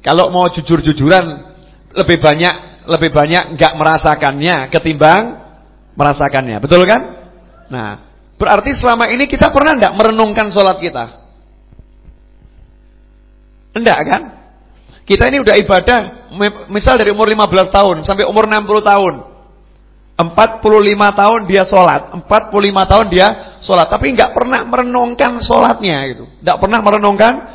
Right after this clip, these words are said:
sholatnya. Maka kalau dia mau merenungkan sholatnya sebentar saja,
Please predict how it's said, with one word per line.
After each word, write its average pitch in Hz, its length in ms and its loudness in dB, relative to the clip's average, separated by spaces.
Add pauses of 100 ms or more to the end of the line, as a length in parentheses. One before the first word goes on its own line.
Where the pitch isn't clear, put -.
(280)
sholatnya. 175 880 -2
Maka 208 320 0
kalau 262 160 4
dia 233 160 0
mau 233 160 0
merenungkan 262 580 2
sholatnya 247 480 2
sebentar 302 760 2
saja, 156 340 0